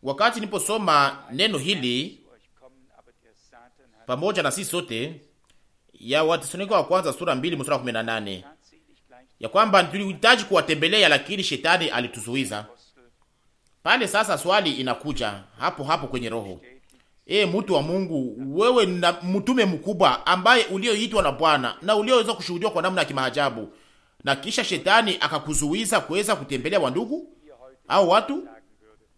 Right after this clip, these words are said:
Kama mtu anaweza kusema hiyo leo hapa,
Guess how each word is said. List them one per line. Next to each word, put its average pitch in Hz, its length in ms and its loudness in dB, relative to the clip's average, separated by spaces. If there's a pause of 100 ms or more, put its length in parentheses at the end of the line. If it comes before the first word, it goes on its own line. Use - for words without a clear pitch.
(1000)
Kama 233 280 2
mtu 226 120 0 (120)
anaweza 214 200 0
kusema 196 400 0
hiyo 165 320 0
leo 165 280 0
hapa, 131 480 0